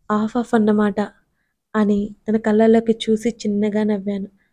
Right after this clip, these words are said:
అప్పటి వరకు చిరాగ్గా, దిగాలుగా ఉన్న తన ముఖంలో ఏదో ఊరట. "అలా అన్నా బాగుంది,"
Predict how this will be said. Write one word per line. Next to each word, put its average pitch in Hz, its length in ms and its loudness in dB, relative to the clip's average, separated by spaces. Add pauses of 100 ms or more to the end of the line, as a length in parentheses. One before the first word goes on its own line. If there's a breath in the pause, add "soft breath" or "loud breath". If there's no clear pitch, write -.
(1160)
అప్పటి 220 300 -4
వరకు 220 340 0
చిరాగ్గా, 220 600 0
దిగాలుగా 226 600 2
ఉన్న 214 180 0
తన 208 200 -6
ముఖంలో 220 520 -4
ఏదో 208 520 -2
ఊరట. 214 320 -6 (840)
"అలా 208 200 2
అన్నా 202 360 0
బాగుంది," 202 600 0